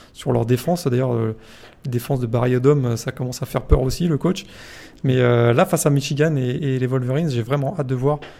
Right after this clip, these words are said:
comment va se comporter cette attaque des Boil-, des Boilermakers, qui est, euh, vraiment avec des jeux très, très, très créatifs, je trouve, et, euh, une exécution qui est, euh, quasi parfaite.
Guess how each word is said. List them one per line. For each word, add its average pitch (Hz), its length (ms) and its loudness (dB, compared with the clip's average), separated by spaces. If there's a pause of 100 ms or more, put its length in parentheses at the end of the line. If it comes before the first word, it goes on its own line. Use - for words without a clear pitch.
comment 139 220 -2
va 123 160 0
se - 80 -8
comporter - 380 0
cette - 200 -6
attaque 139 240 -2
des 127 80 -2
Boil-, 131 220 -2 (220)
des 139 160 -2
Boilermakers, 135 580 -2
qui 135 220 -2
est, 131 40 2
euh, 120 220 0 (1300)
vraiment 143 200 2
avec 120 160 2
des 127 100 2
jeux 139 120 -2
très, 202 180 -4
très, - 120 -18
très 175 240 -4 (120)
créatifs, 180 480 0
je 135 120 0
trouve, 160 320 -2 (380)
et, 131 160 0
euh, 120 140 0
une 127 120 0
exécution 147 540 -2
qui 147 320 -4
est, 151 40 0
euh, 120 100 0
quasi 160 340 -2
parfaite. 165 500 -4